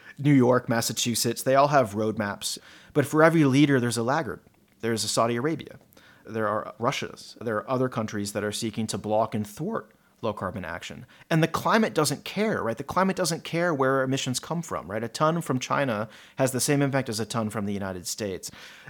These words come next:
Uh, and so there's the danger is that, well, these, there are going to be these leaders. They are going to be inspiring stories. And I think we will see some s-, fantastic shifts in the next ten years in terms of building performance, E Vs,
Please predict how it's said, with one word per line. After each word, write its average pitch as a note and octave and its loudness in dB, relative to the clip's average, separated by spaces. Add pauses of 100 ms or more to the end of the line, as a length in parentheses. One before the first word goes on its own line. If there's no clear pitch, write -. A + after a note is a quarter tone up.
Uh, A#2+ 4
and B2+ 2
so C3 2
there's D#3+ 4
the C3+ -2
danger D3 0
is G2 -4
that, A2+ -2
well, D3 2
these, D3 4
there C#3+ 4
are F3 8
going E3+ 4
to D3 2
be D3 4
these C3+ 0
leaders. C3+ -6 (360)
They B2 0
are C#3+ 6
going D3 2
to C#3 2
be C3 2
inspiring B2 0
stories. A#2 -4
And A#2+ 0
I A#2 0
think C#3+ -4
we C3 2
will B2+ 0
see B2+ -2
some A#2+ 0
s-, - -2
fantastic C#3+ -4
shifts - -4 (340)
in C3 0
the A#2 0
next G#2+ -4
ten G#2 -2
years F2+ -6
in F#2+ -12
terms G2 -6
of E2+ -12 (480)
building B2+ 2
performance, G#2+ -4 (480)
E C#3 2
Vs, G#2+ -2